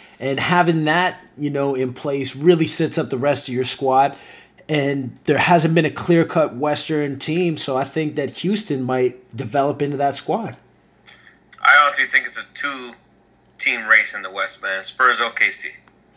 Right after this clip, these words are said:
Speaker 1: Yeah.
Speaker 2: Houston and the Clippers play defense the same way.
Speaker 1: Yeah.
Speaker 2: They just don't play it.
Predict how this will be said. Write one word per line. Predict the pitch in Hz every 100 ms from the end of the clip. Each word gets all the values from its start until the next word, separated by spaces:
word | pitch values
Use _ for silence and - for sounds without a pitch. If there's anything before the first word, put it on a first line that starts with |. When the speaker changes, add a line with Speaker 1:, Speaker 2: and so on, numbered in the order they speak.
| - - - - _ _ -
Speaker 1:
Yeah. | 185 214
Speaker 2:
Houston | 123 123 165 156 156 -
and | 127
the | 120
Clippers | - 143 123 120 113 113 - - _ _ _ _ -
play | 131 120
defense | 127 123 117 113 -
the |
same | 101 117 98
way. | 95 92 - - - -
Speaker 1:
Yeah. | 269 294 - _ _ _ _
Speaker 2:
They | 123
just | 113 110
don't | 110 107
play | 127
it. | 131